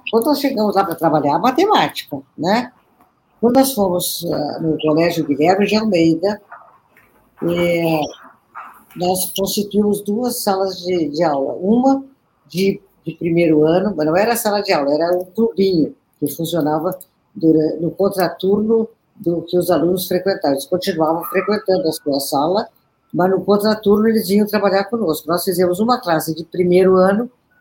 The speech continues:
e uma classe de quarto ano de matemática. E quando nós estávamos lá, nós nos demos conta do seguinte: havia no, no, no Guilherme de Almeida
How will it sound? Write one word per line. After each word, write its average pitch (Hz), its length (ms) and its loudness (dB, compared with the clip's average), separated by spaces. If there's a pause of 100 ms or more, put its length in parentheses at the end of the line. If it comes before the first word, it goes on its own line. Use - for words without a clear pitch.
(100)
e 214 80 4
uma 233 140 2
classe 208 340 -2
de 196 100 -6 (120)
quarto 202 440 0
ano 170 320 0 (600)
de 160 100 0
matemática. 156 760 -2 (1200)
E 208 260 4
quando 285 240 4
nós 208 180 4
estávamos 170 540 0
lá, 196 260 2
nós 247 180 2
nos 226 160 -4
demos 226 320 4
conta 226 320 0
do 240 140 -6
seguinte: 269 640 2 (400)
havia 196 400 4
no, 160 300 2
no, 139 240 -4 (100)
no 139 320 -10
Guilherme 160 360 0
de 147 100 -6
Almeida 170 500 -2